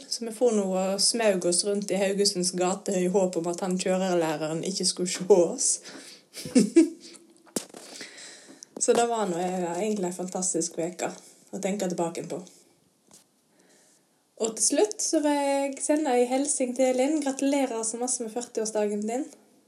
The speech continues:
Det var jo synd i disse koronatider at ikke det har vært noen stor feiring, men, eh, forhåpentligvis så får vi ta det igjen. Jeg hadde jo invitert en feiring i slutten av juni, men jeg er litt usikker på om det blir noe av.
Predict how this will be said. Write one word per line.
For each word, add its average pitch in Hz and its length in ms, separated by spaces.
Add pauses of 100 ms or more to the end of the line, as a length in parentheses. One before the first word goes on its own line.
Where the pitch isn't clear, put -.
Det 226 120
var 233 140
jo 220 100
synd 214 300
i 202 80
disse 226 240
koronatider 202 720
at 196 100
ikke 214 200
det 196 40
har 202 120
vært 208 120
noen 190 240
stor 220 220
feiring, 202 500
men, 247 240
eh, 233 380
forhåpentligvis 233 720
så 202 140 (1080)
får 226 120
vi 220 100
ta 240 100
det 220 120
igjen. 247 180 (560)
Jeg 233 180
hadde 240 220
jo 233 80
invitert 214 580
en 190 200
feiring 202 560
i 175 160 (1600)
slutten - 320
av 190 80
juni, 202 320 (220)
men 240 260
jeg 226 140
er 226 80
litt 226 160
usikker 208 420
på 175 160
om 180 140
det 170 100
blir 175 180
noe 156 280
av. 156 180